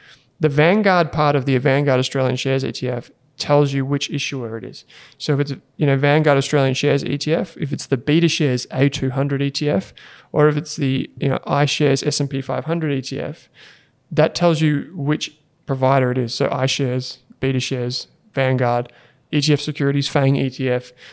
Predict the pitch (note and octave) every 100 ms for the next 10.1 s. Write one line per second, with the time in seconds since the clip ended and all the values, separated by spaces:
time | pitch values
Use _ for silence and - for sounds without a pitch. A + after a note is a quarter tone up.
0 | - _ E3+ F3 D#3 E3 F3 E3 D3+ E3
1 | D#3+ D3+ C3+ C3 D3 - C#3+ C#3 C3+ -
2 | C3+ B2+ B2 E3 - C#3 B2+ C#3 C3 B2
3 | C3+ B2+ C3 B2+ B2 - C3+ C3 - -
4 | - - E3+ D#3+ - D#3+ D#3 D#3 D3+ -
5 | _ G3 C#3+ C3+ C3+ - _ - D#3 D#3+
6 | D#3 - - D#3+ C#3+ - D#3 E3 E3 D#3+
7 | D3+ D3 C#3+ D#3 C#3+ C#3 C#3 C3+ - _
8 | _ - C#3 B2+ C3 B2+ C3 B2+ C3 C#3+
9 | G3 A3+ - - _ - - C#3+ C3+ C3+
10 | E3